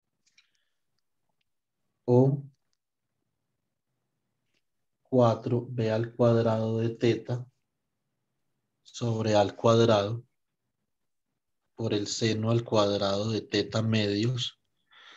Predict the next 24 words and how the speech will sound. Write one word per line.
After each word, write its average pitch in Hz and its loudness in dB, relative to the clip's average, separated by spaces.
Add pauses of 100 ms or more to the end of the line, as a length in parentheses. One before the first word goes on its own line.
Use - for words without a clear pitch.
(120)
es 113 -4
igual 110 4
a 113 4
uno 113 2
menos 101 -4
seno 113 -4
cuadrado 104 2
de 110 2
teta 107 -2
medios, 135 -2 (680)
y 117 -2
esto 113 -4
es 113 0
igual 113 4
a 113 0
coseno 107 -4
cuadrado 104 0
de 110 0
teta 107 -2
medios, 104 -2
¿sí 127 4
o 123 4
sí, 117 -2
Osman? 92 -6